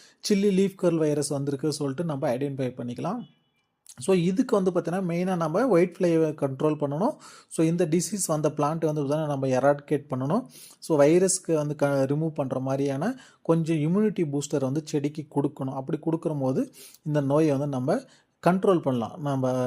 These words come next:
வந்து ஃபுல்லா வந்து பார்த்தீங்கன்னா, நம்ம வைரஸை வந்து பார்த்தீங்கன்னா, கிளியர் பண்ண முடியாது. சரிங்களா? So, இதனுடைய சிம்டம்ஸ் வந்து பார்த்தீங்கன்னா, இப்படி தான் இருக்கும். ஏ, <clears throat>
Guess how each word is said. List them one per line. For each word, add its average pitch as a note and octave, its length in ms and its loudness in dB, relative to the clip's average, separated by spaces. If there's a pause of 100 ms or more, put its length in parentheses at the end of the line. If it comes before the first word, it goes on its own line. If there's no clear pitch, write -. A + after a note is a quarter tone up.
(180)
வந்து C#3+ 300 -4
ஃபுல்லா D#3+ 180 4
வந்து D3+ 200 2
பார்த்தீங்கன்னா, D3 320 -6
நம்ம C#3+ 340 -2
வைரஸை C#3+ 240 0
வந்து B2+ 200 -6
பார்த்தீங்கன்னா, D3 360 -8
கிளியர் B2 200 0
பண்ண A2+ 200 -8
முடியாது. A2+ 460 -10 (560)
சரிங்களா? B2 240 -2
So, C#3+ 180 0
இதனுடைய C3+ 480 2
சிம்டம்ஸ் C3+ 360 -2
வந்து B2+ 220 -4
பார்த்தீங்கன்னா, C3 260 -4
இப்படி B2 320 -4
தான் C3 200 -2
இருக்கும். A#2 460 -4 (380)
ஏ, C3 360 2 (120)
<clears throat> - 520 -4